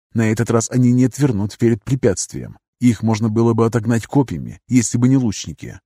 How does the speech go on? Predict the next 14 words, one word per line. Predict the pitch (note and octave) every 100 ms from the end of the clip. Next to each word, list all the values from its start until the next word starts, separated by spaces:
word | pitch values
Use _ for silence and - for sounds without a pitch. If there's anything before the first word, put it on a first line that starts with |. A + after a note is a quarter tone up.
| _
Между | A#2 A2+ A2
тем | - F#2 F2+
жидкий | F#2+ A#2 -
поток | A#2+ G#2+ A#2+ G#2
стрел | - F#2+ G2
почему-то | - G#2+ A2+ A2+ -
иссяк. | - - - - - _ _
Со | - A#2+
стороны | - A#2+ A#2+
берега | F2 F2+ F#2+ G#2
раздался | G#2+ G2 A#2+ A#2+ A#2
грохот | G#2 A#2+ - A2+
падающих | - A#2+ A#2 - A2
камней | - B2+ A#2+ B2